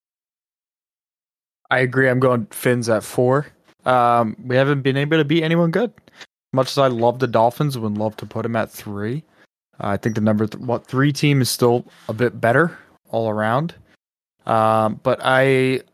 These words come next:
I think I'm very hopeful for the Dolphins. Uh, they have a lot of players that'll be coming back off the injury list, which we'll kinda get into a little later. Uh, but yeah, Dolphins at four.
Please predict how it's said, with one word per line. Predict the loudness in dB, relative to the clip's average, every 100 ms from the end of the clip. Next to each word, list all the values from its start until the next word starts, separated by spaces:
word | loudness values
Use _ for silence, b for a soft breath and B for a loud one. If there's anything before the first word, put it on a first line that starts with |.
| _
I | -8
think | -8 -10 -4 -4 0
I'm | 0 2
very | 2 4
hopeful | 0 0 0 0 0
for | -2 -2
the | 0
Dolphins. | 2 2 0 -4 -6 -6
Uh, | -4 -2
they | -2
have | 0
a |
lot | 2 2
of | 2
players | 2 2 2
that'll | 0
be | 0
coming | -4 -6 -6
back | -6 -6 -10 -10
off | -8 -6
the | -4
injury | -4 0 2
list, | 2 0 -2 -10 _ _ _ _ -6
which | -2 -2
we'll |
kinda | 0 0 2
get | 2
into | 2 0 0
a |
little | 0 0 0
later. | 2 2 0 -2 b b _ _ _ _ 0
Uh, | 2 2
but | 2 2
yeah, | 0 0
Dolphins | 0 2 2 0
at | 0
four. | 0 -2 -2